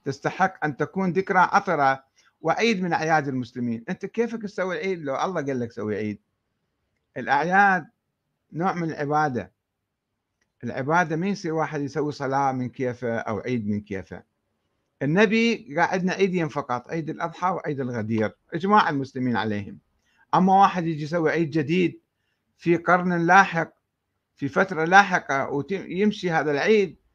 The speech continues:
فيجب أن نعيد النظر، هل هذا حقيقي أو لا؟ وهل إحنا ننخرط مع الناس؟ يلا نتبادل التهاني وكذا، وبعدين شنو؟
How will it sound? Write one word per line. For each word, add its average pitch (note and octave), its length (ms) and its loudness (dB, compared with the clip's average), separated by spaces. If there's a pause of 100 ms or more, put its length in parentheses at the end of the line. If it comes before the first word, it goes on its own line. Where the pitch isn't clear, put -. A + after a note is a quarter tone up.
(240)
فيجب G3+ 320 2
أن F3+ 140 0
نعيد F#3+ 320 0
النظر، C#3 440 0
هل E3+ 180 -4
هذا D3+ 220 -2
حقيقي D#3 500 -8
أو G#2 200 -2
لا؟ G2 300 -2 (640)
وهل F3+ 340 2
إحنا D#3+ 340 -2
ننخرط E3+ 600 -2
مع E3 180 -4
الناس؟ G3 440 0
يلا F3 460 -2 (720)
نتبادل E3+ 600 2
التهاني F#3+ 640 0
وكذا، G3 380 -2
وبعدين F3+ 460 0
شنو؟ F#3+ 440 -4